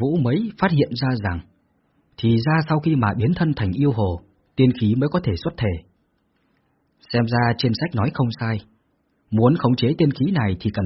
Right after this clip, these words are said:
phải có pháp lực cường đại mới được. Bởi vì sau khi mà Phương Tử Vũ biến thân, thực lực tăng lên gấp mấy lần so với bình thường, thì lúc này mới có thể khống chế được tiên khí.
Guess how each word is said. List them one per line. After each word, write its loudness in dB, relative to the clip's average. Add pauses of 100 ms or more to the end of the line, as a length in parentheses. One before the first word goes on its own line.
phải -2
có -2
pháp -4
lực -2
cường 2
đại -4
mới -2
được. -2 (840)
Bởi 2
vì 2 (100)
sau -2
khi 0
mà 2
Phương 2
Tử -4 (120)
Vũ -2
biến 2
thân, 0 (260)
thực -4
lực -2 (100)
tăng -2
lên 0
gấp -4
mấy 0
lần 0
so -6
với 0
bình -2
thường, -4 (320)
thì -6
lúc 0
này -2
mới -2
có -4
thể -4
khống -4
chế -6
được -6
tiên -2 (120)
khí. -6